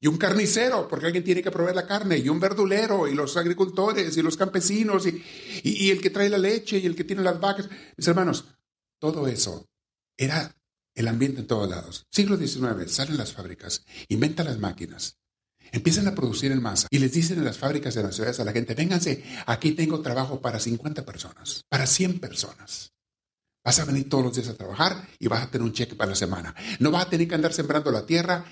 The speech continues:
y ver si llueve o no llueve, andar cuidando el ganado, ver si se te murió, se te emplagó, se te, se, se te afectó tu ganado.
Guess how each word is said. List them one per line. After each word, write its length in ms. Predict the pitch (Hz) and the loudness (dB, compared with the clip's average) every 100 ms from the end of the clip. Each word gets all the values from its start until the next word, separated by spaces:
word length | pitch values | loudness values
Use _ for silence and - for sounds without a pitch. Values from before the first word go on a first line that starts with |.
| - | -6
y 100 | 120 | 0
ver 160 | 131 147 | 2 2
si 160 | 139 | 0
llueve 300 | 110 131 135 | 2 2 2
o 20 | 117 | -2
no 100 | 104 | -2
llueve, 600 | 107 151 156 151 - - - | -2 -2 0 -2 -4 -20 -14
andar 260 | - 107 127 | -4 -2 0
cuidando 320 | 117 117 113 | 0 0 0
el 80 | 104 | 0
ganado, 460 | 98 123 139 135 135 - - | 0 0 0 0 -2 -8 -2
ver 140 | 113 | 0
si 100 | 131 | 0
se 120 | 117 | -2
te 120 | - | -2
murió, 320 | 104 104 110 117 | -2 0 0 0
se 100 | - | -4
te 100 | 104 | -4
emplagó, 380 | 101 95 107 | -4 -2 0
se 100 | 107 | 0
te, 240 | 104 104 107 _ _ - - - | -2 -6 -12 _ _ -18 -14 -4
se, 240 | 120 104 | -2 0
se 140 | 113 101 | 0 0
te 100 | 104 | 0
afectó 380 | 101 95 107 | -2 -2 -2
tu 100 | 104 | -2
ganado. 560 | 101 101 127 143 139 135 | -2 0 2 2 2 -2